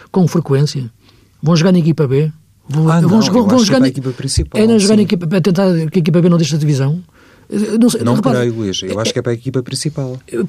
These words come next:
Speaker 1: é, é essa questão, não é? Perceber, isto é bom para os jogadores, eles vão, vão crescer mais. Eh, houve uma questão do João Mário, quando teve emprestado ao Vitória, depois regressou, e, mas foi diferente. Eh,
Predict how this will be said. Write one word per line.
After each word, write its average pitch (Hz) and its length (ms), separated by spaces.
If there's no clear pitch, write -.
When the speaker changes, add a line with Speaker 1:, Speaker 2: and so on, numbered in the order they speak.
Speaker 1:
é, 226 60
é 247 280
essa 247 200
questão, 226 340
não 185 120
é? 180 80
Perceber, 214 320
isto 247 260
é 220 60
bom 214 120
para 190 120
os 180 80
jogadores, 160 440
eles 170 140
vão, 196 120
vão 202 160
crescer 196 240
mais. 175 460
Eh, 143 560
houve 226 180
uma 254 140
questão - 180
do 214 100
João 190 180
Mário, 202 260
quando 190 180
teve 190 100
emprestado 180 220
ao 175 40
Vitória, 185 320
depois 156 200
regressou, 156 540
e, 143 140
mas 147 180
foi 190 220
diferente. 151 560
Eh, 151 300